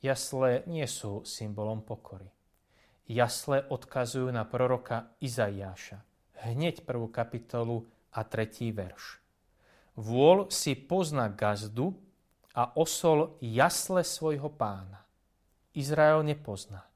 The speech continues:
môj ľud nepochopím.“ Vôl a osol poznajú jasle svojho pána.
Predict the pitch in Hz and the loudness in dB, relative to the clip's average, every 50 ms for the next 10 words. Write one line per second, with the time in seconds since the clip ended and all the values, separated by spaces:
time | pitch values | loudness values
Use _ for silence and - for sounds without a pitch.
0 | _ _ _ _ _ _ - 113 110 110 107 107 107 110 120 135 151 151 147 - | _ _ _ _ _ _ -10 -4 -2 0 2 2 2 2 0 0 -2 -2 -4 -10
1 | - _ _ _ _ _ _ _ _ _ - 120 117 117 107 - - - 107 - | -20 _ _ _ _ _ _ _ _ _ -4 -4 -4 -4 -6 -10 -10 -12 -18 -20
2 | _ - 98 98 101 110 - _ _ _ _ _ _ _ _ _ _ _ _ _ | _ -18 -18 -16 -16 -18 -20 _ _ _ _ _ _ _ _ _ _ _ _ _
3 | _ _ _ _ _ _ _ _ _ _ _ _ _ _ _ _ _ _ _ _ | _ _ _ _ _ _ _ _ _ _ _ _ _ _ _ _ _ _ _ _
4 | _ _ 107 104 123 151 190 202 202 202 - 139 131 - 143 143 143 - - - | _ _ -8 -2 2 6 6 6 6 6 4 2 2 2 0 -2 -2 -4 -4 -2
5 | 123 120 113 113 107 107 - _ _ _ _ _ _ _ _ _ - 160 160 135 | -2 0 0 -2 -4 -6 -12 _ _ _ _ _ _ _ _ _ 2 2 2 2
6 | 117 117 107 101 101 101 104 107 104 - - - 104 98 - - - 98 95 95 | 2 -2 -2 -2 0 0 -2 -2 -2 -4 -6 -8 -10 -10 -10 -10 -12 -12 -10 -10
7 | 95 92 - - 95 92 95 95 98 98 98 | -12 -12 -12 -14 -12 -12 -14 -16 -16 -18 -20